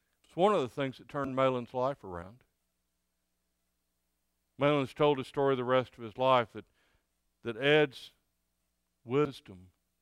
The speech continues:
Ed's prudence is one of the things that saved his life.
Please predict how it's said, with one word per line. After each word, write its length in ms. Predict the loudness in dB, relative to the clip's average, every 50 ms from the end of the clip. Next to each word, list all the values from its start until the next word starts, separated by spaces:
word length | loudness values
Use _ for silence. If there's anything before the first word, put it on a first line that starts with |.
| _ _ _ -6
Ed's 340 | -2 -2 -2 -2 -4 -8 -20 _
prudence 760 | _ -12 -8 -6 -6 -6 -6 -10 -18 _ _ -20 -20 -20 -20 _ _ _ _ _ _ _ _ _ _ _ _ _ _ _ _ _ _ _ _ _ _ _ _ _ _ _ _ _
is 80 | -14 -8
one 160 | -4 -2 -2 -2
of 100 | -2 -4
the 80 | -6
things 180 | -8 -8 -8 -12
that 120 | -18 -12
saved 280 | -4 -2 -2 -2 -2 -6
his 140 | -12 -8 -2
life. 300 | 0 2 2 0 -2